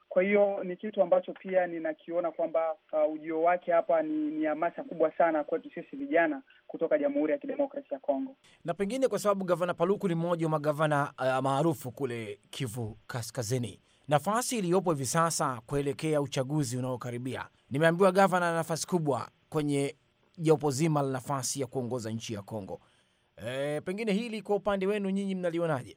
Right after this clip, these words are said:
Speaker 1: Kama ambavyo tu nimetoka kusema hapo awali, Gavana Paluku amekuwa ni mtendaji mkubwa wa kazi na kazi zake zimeonekana.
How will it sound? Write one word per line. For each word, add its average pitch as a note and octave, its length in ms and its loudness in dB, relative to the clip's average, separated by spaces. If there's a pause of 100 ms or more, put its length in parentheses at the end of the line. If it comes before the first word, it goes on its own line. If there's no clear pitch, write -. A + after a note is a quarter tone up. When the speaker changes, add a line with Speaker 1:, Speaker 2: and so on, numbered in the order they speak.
(140)
Speaker 1:
Kama C#4+ 220 6
ambavyo C4 320 6
tu B3 140 2
nimetoka G#3+ 420 2
kusema F#3+ 380 -4
hapo F#3+ 260 -6
awali, E3+ 560 -2
Gavana A3 400 0
Paluku A#3 560 -6
amekuwa G3 340 0
ni F#3+ 60 -6
mtendaji F3+ 400 -4
mkubwa F3 360 -4
wa D3+ 80 2
kazi F#3+ 440 0
na E3+ 100 -6
kazi D3+ 240 -12
zake F3+ 240 -2
zimeonekana. G3+ 800 -2